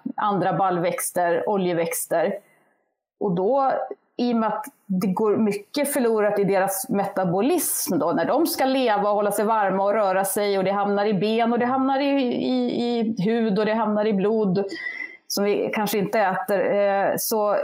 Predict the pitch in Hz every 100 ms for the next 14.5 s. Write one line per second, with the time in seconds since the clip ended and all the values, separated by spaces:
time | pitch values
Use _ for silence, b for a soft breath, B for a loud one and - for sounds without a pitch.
0 | - - - 185 - - 180 220 226 196
1 | 196 214 240 262 269 269 202 - 269 247
2 | 233 214 202 190 196 196 196 190 185 190
3 | 190 160 170 175 170 208 165 - - 214
4 | 196 - 175 170 165 202 170 165 156 156
5 | 180 277 - - - 196 247 294 285 -
6 | 254 359 381 330 - 247 214 294 403 359
7 | - 247 190 180 175 180 180 180 208 185
8 | 175 480 466 - - - - - B B
9 | B B 247 294 403 359 202 190 - 262
10 | 202 247 381 392 254 226 190 - 185 180
11 | 175 165 _ - 208 202 208 - 202 196
12 | 196 - - 254 - 208 196 285 381 311
13 | - 196 208 202 330 359 285 - 165 160
14 | 156 156 160 -